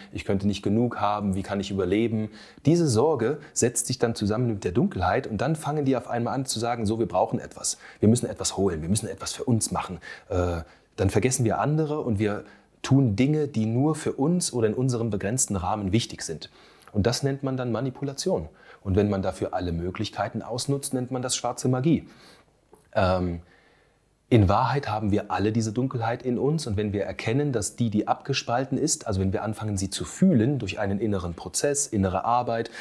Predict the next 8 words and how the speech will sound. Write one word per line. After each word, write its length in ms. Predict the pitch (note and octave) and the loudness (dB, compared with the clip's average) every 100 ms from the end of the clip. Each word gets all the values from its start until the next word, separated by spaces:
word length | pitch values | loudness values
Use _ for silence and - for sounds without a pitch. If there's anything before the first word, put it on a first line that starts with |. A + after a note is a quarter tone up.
| - - | -12 0
und 160 | G#2 | 2
sie 120 | G2+ | 4
wieder 180 | G2 G2+ | 4 2
integrieren, 840 | G2+ F#2 E2+ F2+ F2+ G2+ A#2 E3 | 0 -4 -4 -2 2 2 2 2
wird 140 | D#3 - | 0 -4
es 120 | - | -6
ein 180 | F2+ E2+ | -8 -8
Kraftaspekt, 920 | - F2+ - - A2 - C3 - | -4 -4 -6 -6 -4 -2 -4 -4